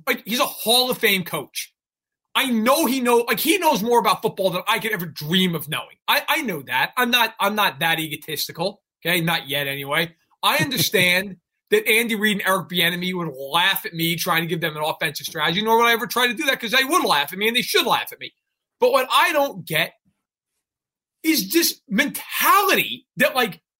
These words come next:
"Oh my God, they have two safeties. They're twenty-five off the yard, or they're twenty-five yards off the line of scrimmage. Hit him with a damn dig route.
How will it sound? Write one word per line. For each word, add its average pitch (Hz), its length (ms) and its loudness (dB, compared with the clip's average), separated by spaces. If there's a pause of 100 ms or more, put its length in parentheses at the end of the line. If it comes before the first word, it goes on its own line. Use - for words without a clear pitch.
(420)
"Oh 170 80 -4
my 156 140 -4
God, 165 260 -2
they 202 60 -10
have 190 120 -10
two 156 140 -10
safeties. 165 560 -6 (220)
They're 427 180 0
twenty-five 415 640 2
off 381 160 -2
the 370 140 -4
yard, 381 220 2 (240)
or 330 100 -4
they're 349 160 -6
twenty-five 359 380 -4
yards 349 260 2
off 339 160 0
the 339 60 -8
line 339 180 4
of 349 80 2
scrimmage. 415 580 0 (500)
Hit 453 140 4
him 480 80 2
with 453 200 4
a - 40 -6
damn 381 320 2
dig 381 240 2
route. 247 300 0